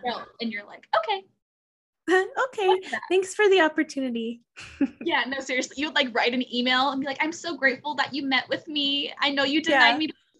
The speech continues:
Speaker 1: still so grateful to be here." Like,
Speaker 2: Oh my God. <laughs>
Speaker 1: women. I love
Speaker 2: Ah.
Speaker 1: that, and I'm mad that we have to be the
Speaker 2: Yeah.
Speaker 1: way that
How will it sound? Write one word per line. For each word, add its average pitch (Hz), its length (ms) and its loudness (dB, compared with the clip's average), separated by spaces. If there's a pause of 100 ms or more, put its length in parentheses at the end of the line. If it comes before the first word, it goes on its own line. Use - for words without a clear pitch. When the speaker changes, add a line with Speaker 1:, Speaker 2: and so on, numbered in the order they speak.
Speaker 1:
still - 180 -10
so 233 40 -14
grateful 330 360 -6
to 403 120 -4
be 311 240 -4
here." 330 340 0
Like, - 240 -4 (840)
Speaker 2:
Oh 320 80 6
my - 0 -
God. - 40 -6 (360)
<laughs> - 520 -18
Speaker 1:
women. 339 440 -2 (380)
I 427 280 10 (320)
love 381 200 6
Speaker 2:
Ah. - 20 2 (180)
Speaker 1:
that, 311 120 -10 (180)
and 254 80 2
I'm 240 180 2
mad 226 260 2
that 254 100 -2
we 254 100 -6
have 220 280 2
to 208 420 -12 (560)
be 254 160 2
the 311 100 -2
Speaker 2:
Yeah. 277 60 0
Speaker 1:
way 233 140 4
that 247 120 -2